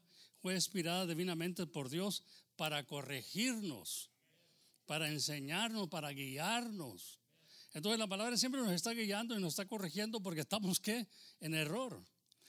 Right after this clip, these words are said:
Y la Biblia nos enseña también que, que han recibido el espíritu de error. Amén. Entonces no queremos andar errando, hermano. El Señor les dijo a la gente ahí cuando le pregun-, le hacían una pregunta, dijo, "Erráis,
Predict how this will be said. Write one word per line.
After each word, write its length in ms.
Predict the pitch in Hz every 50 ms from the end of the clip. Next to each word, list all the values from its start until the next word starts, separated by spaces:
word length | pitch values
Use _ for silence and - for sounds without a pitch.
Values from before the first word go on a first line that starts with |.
| - - -
Y 60 | -
la 120 | 165 180 175
Biblia 220 | 196 220 247 240
nos 140 | 220 214 202
enseña 280 | 180 160 - 214 220 202
también 320 | 208 185 175 185 202 208
que, 320 | 196 214 196 190 160 147 - - - - - - _ _ _ _
que 160 | - 170 165
han 160 | 175 190 208
recibido 420 | 214 208 151 185 185 180 196 214
el 80 | 208 202
espíritu 520 | 175 135 - - - 202 208 196 - -
de 100 | 180 165
error. 500 | 151 139 123 131 185 247 262 226 131 - - - _ _ _ _ _ _ _ _ _ _ _ _ _ _ _ _ _ _ _ _ _ _ _ _ _ _ _ _ -
Amén. 400 | 151 139 143 190 262 302 277 - - _ _ _ _ _ - - - -
Entonces 280 | - 151 214 220 226
no 80 | 220 240
queremos 340 | 220 269 262 262 254 233 190
andar 300 | 196 180 170 190 190 185
errando, 560 | 180 156 135 135 143 170 254 302 285 190 143
hermano. 340 | 117 107 123 185 277 302 254
El 100 | 170 147
Señor 260 | - 160 165 180 226
les 140 | 226 214 175
dijo 220 | 196 214 190 214
a 40 | 208
la 120 | 185 160
gente 280 | 160 170 180 180 185 202
ahí 180 | 190 170 180 180
cuando 220 | 208 185 165 165
le 100 | 151 143
pregun-, 420 | 127 131 139 160 165 170 170 165 - -
le 240 | 156 139 135 127
hacían 300 | 123 113 - 170 175 175
una 180 | 175 170 175 165
pregunta, 520 | 151 160 151 156 180 208 190 190 180 165 - - - - - - - -
dijo, 340 | 165 170 160 175 170 151 - - - - - _
"Erráis, 1120 | - 180 170 165 151 139 139 151 190 247 311 311 294 220 123 - - - - - - -